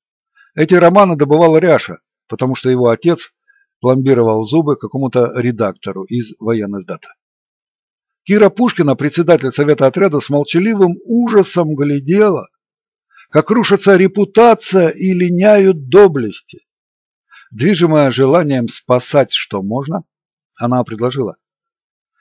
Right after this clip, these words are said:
«Если уж так вышло, то пусть хоть это будет мероприятие, наше второе апреля.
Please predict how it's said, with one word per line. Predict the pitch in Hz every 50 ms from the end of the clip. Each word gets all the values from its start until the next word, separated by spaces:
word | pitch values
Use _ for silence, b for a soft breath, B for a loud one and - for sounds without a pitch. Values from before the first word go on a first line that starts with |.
| _ _
«Если | _ 117 170 208 - - 220
уж | 202 170 -
так | - 175 160 -
вышло, | 143 170 220 - - 190 170 147 135 135 - _ _ _ _ _ _ _ _
то | - 151 156 151
пусть | - - 180 190 -
хоть | - - 196 190 190 - - _
это | - - 160 156 - 151
будет | 135 127 147 175 151 156 156 - - -
мероприятие, | - 131 143 156 151 156 143 - 156 165 175 180 196 196 170 113 - - - - - _ _ _ _ _ _ b b b b
наше | 107 120 131 127 - 110
второе | 98 - 127 120 117 101
апреля. | 92 - - 127 117 92 82